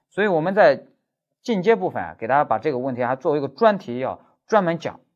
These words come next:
要掰开讲，要让大家吃透。在这儿我们只是先把诈骗罪的完整框架我们要建构起来。好，这是第三步，接下来我们再说第四步啊，其实是第五步了，遭受财产损失。因为第四步行为人取得财物这个比较简单，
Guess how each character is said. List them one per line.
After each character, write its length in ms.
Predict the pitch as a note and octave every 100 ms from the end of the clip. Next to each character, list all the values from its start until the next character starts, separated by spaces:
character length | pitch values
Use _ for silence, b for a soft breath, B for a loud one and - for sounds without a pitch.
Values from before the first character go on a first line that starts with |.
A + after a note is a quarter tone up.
| _
要 140 | - B2
掰 260 | - G#3+
开 180 | F#3 F#3
讲， 220 | D#3 E2+ - _ -
要 100 | B2+
让 220 | B2+ C3
大 100 | B2
家 80 | B2+
吃 120 | C3
透。 200 | D3 - _ _ -
在 100 | A3
这 80 | A#3
儿 60 |
我 80 | C3
们 180 | C3 D#3
只 140 | A2
是 200 | C3+ C#3+
先 180 | G2+ E3
把 280 | C3 G#2+ b b b -
诈 120 | F3
骗 140 | F3
罪 100 | D#3+
的 80 | C#3
完 200 | G#2+ C#3
整 100 | D3+
框 220 | - G3+
架 240 | A#3 - - -
我 160 | F#2+
们 100 | G#2
要 240 | A2 A2 F2
建 240 | - A#2+
构 80 | A#2+
起 140 | G#2+
来。 180 | E2 F2+ _ _ _ _ -
好， 160 | E3+
这 120 | -
是 60 | F#3
第 160 | E3 F#3
三 180 | G3+
步， 120 | F3+ -
接 160 | F#3
下 100 | F3+
来 200 | A#2 B2 -
我 120 | A2
们 100 | A#2+
再 100 | B2+
说 140 | C3
第 180 | B2+ E3
四 140 | D3 D#3
步 320 | C3+ - _ _ _ _ _
啊， 520 | - F2+ E2+ A#1+ G1+ _ _ _
其 120 | - A#3+
实 60 | B3
是 100 | G#3
第 180 | B3
五 160 | G3 G#2
步 160 | F#2+ F#3+
了， 140 | E2
遭 160 | D#3 D3+
受 80 |
财 100 | C3
产 100 | B2+ C3
损 140 | E2+
失。 160 | G#2 -
因 100 | D3+
为 60 | F#3+
第 120 | A3
四 100 | G3+
步 120 | F#3+
行 140 | -
为 80 | F3+
人 40 | F#3
取 120 | -
得 80 | D3+
财 120 | A#2+
物 140 | C3+
这 80 | A2+
个 60 | A2
比 80 |
较 80 | G#2
简 160 | G#2 E2
单， 200 | F2+